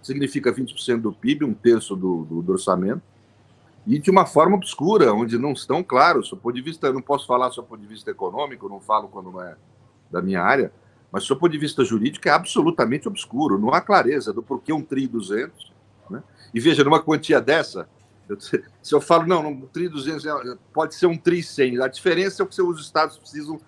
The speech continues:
pra resolver seu problema da, da, de, de toda a crise, né? Então, é uma quantia imensa, precisa ser justificada. Num primeiro momento, anunciaram que seria por liberação de empréstimos privados que estariam retidos pelo governo.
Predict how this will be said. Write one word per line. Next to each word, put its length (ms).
pra 100
resolver 380
seu 120
problema 360
da, 180
da, 180
de, 280
de 160
toda 260
a 40
crise, 380
né? 140
Então, 260
é 220
uma 160
quantia 260
imensa, 460
precisa 200
ser 120
justificada. 840
Num 160
primeiro 300
momento, 360
anunciaram 640
que 80
seria 280
por 200
liberação 600
de 160
empréstimos 560
privados 560
que 60
estariam 280
retidos 440
pelo 220
governo. 500